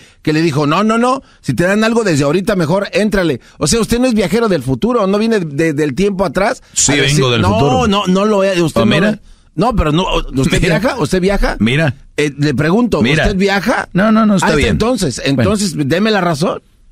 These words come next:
Speaker 2: Ah,
Speaker 1: O
Speaker 2: el
Speaker 1: va
Speaker 2: gar-
Speaker 1: a ocasionar un problema. Es la verdad. Va a ocasionar un problema porque
Speaker 2: Muy
Speaker 1: la,
Speaker 2: bien.
Speaker 1: la cultura no
Speaker 2: Bueno,
Speaker 1: nos permite.
Speaker 2: a-, hay dos opciones que tiene el día de hoy: radio escuchas, alumnos y nuevos estudiantes.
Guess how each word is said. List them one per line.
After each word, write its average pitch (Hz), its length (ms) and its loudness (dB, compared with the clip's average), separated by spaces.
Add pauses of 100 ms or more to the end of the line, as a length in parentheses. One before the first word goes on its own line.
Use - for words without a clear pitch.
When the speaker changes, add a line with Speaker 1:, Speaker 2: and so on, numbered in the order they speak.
(380)
Speaker 2:
Ah, 147 140 0
Speaker 1:
O 160 60 2
Speaker 2:
el 143 80 0
Speaker 1:
va 135 60 2
Speaker 2:
gar- 135 100 0
Speaker 1:
a 196 80 0
ocasionar 185 720 0
un 214 120 0
problema. 196 600 0 (300)
Es 175 180 0
la 196 140 0
verdad. 185 420 0 (180)
Va 127 260 -2
a 185 60 2
ocasionar 190 380 -2
un 196 60 -2
problema 190 340 0
porque 175 220 -2
Speaker 2:
Muy 107 40 2
Speaker 1:
la, 104 180 2
Speaker 2:
bien. 196 140 -2 (160)
Speaker 1:
la 127 180 -2
cultura 160 400 0
no 175 40 0
Speaker 2:
Bueno, 131 200 2
Speaker 1:
nos 120 100 2
permite. 160 360 0
Speaker 2:
a-, 120 140 0
hay 160 140 0
dos 165 160 2
opciones 143 340 0
que 127 100 -2
tiene 135 220 0
el 120 80 2
día 127 140 0
de 117 100 0
hoy: 131 140 0
radio 113 240 0
escuchas, 156 720 -2
alumnos 127 680 0
y 110 100 2
nuevos 113 320 2
estudiantes. 127 840 0